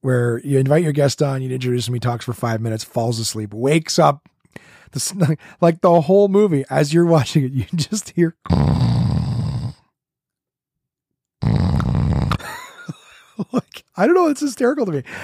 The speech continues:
I just picture being invited onto a talk show and passing out in the chair. <laughs> I gotta know that this is out there. And then, of course, the rest of the time, just snoring and Simon being racist through the whole thing.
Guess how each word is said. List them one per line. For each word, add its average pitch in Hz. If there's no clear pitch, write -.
I 185
just 180
picture 208
being 180
invited 156
onto 147
a 139
talk 143
show 139
and 123
passing 143
out 143
in 143
the 139
chair. 147
<laughs> 240
I 185
gotta 175
know 165
that 160
this 147
is 143
out 143
there. 131
And 196
then, 196
of 165
course, 185
the -
rest 170
of -
the 151
time, 143
just -
snoring 165
and 139
Simon 147
being 131
racist 123
through 127
the 113
whole 110
thing. 107